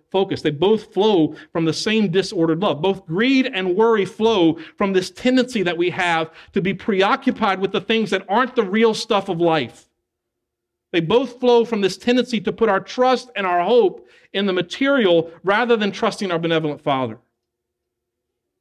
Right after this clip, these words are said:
But in reality, and this is where it really hurts, Jesus indicates that this preoccupation with material possessions, this, this preoccupation with ourselves and our prosperity and our security,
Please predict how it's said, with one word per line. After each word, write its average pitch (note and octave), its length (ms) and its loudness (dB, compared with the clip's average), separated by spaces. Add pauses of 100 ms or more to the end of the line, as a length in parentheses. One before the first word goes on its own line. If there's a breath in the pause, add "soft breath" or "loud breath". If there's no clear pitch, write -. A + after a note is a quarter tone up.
(680)
But E3 100 -2
in F#3 80 -2
reality, G#3+ 680 0
and E3 80 0
this G#3+ 140 -2
is G#3+ 100 -6
where G3 320 -2
it E3 140 -6
really F#3+ 240 0
hurts, F#3+ 400 -2
Jesus G3+ 360 -6
indicates F3+ 580 -2
that E3 260 -2 (400)
this F#3 160 -2
preoccupation A3+ 960 -2
with F3+ 140 -4 (240)
material F3+ 340 -2
possessions, D3 580 -4
this, - 200 -6 (320)
this E3+ 160 -2
preoccupation A3+ 1000 -2
with F3 140 -2
ourselves D#3+ 840 -2
and D3+ 140 -6
our D3+ 80 -4
prosperity D#3 880 -4
and B2+ 100 -4
our C#3 80 -6
security, D3+ 800 -4